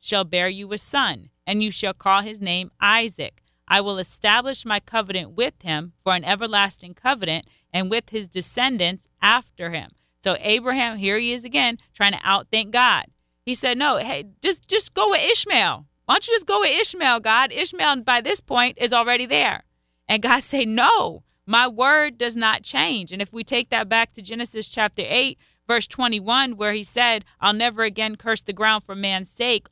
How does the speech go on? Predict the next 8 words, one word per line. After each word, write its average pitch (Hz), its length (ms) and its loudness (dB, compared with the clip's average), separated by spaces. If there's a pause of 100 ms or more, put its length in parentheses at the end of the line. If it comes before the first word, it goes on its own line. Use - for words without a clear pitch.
although 220 460 2
the 202 160 -4
imagination 202 840 -2
of 175 220 -8
man's 208 340 -2
heart 240 340 2
is 220 240 -6
evil." 226 460 -4